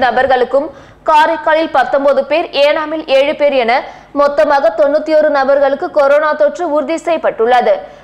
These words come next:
தற்பொழுது ஐநூற்றி நாற்பத்தி இரண்டு நபர்கள் புதுவை மருத்துவமனைகளில் சிகிச்சை பெற்று வருகின்றனர். இதுவரை ஒட்டுமொத்தமாக ஒரு லட்சத்தி அறுபத்தி ஆறாயிரத்தி தொள்ளாயிரத்தி இருபத்தி மூன்று நபர்களுக்கு தொற்று உறுதி செய்யப்பட்ட நிலையில், ஒரு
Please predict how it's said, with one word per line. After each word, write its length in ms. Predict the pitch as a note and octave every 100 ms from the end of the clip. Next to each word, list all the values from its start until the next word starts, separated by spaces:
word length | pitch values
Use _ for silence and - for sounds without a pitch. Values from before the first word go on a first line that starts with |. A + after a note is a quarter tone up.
| - D4+
தற்பொழுது 420 | D4 D#4+ D#4 D#4+ C#5 C#4+
ஐநூற்றி 320 | D#4+ E4+ D#4 D4 C4+
நாற்பத்தி 320 | C4 D4+ D#4
இரண்டு 240 | C#4+ D4 B3+
நபர்கள் 400 | B3+ C4 C#4 F4 D4
புதுவை 280 | D4 D4+ D#4 C#4
மருத்துவமனைகளில் 840 | C4 - D4+ C#4 C4 C4 C#4 D#4+
சிகிச்சை 340 | D#4 D4 E4 E4
பெற்று 200 | D#4+ D4+ G#3+
வருகின்றனர். 600 | G3+ A3+ A3 B3 A#3 F3+ - - - -
இதுவரை 340 | C#4 C#4 D4 E4 B3
ஒட்டுமொத்தமாக 760 | B3 A#3+ C#4 C4+ C#4 C4+ C4 E4 B3+
ஒரு 160 | B3+ C#4+ C4+
லட்சத்தி 400 | C4 C#4+ D#4 E4+ - C4+
அறுபத்தி 360 | C#4+ D#4 E4 C#4+ A#3
ஆறாயிரத்தி 460 | B3 C4 C4 B3+ D4 B3
தொள்ளாயிரத்தி 460 | B3+ C4+ D4 D4+ C#4
இருபத்தி 260 | C4+ C4+ C#4
மூன்று 200 | C4 C4+ B3
நபர்களுக்கு 500 | A#3 A#3+ A#3+ B3 F4 E4
தொற்று 280 | C#4 C4+ E4 C4+
உறுதி 220 | C#4+ D4 D#4
செய்யப்பட்ட 360 | D4+ D4 C#4 D4 B3
நிலையில், 340 | A3 A3 C4+ - - - - - D4
ஒரு 140 | D4+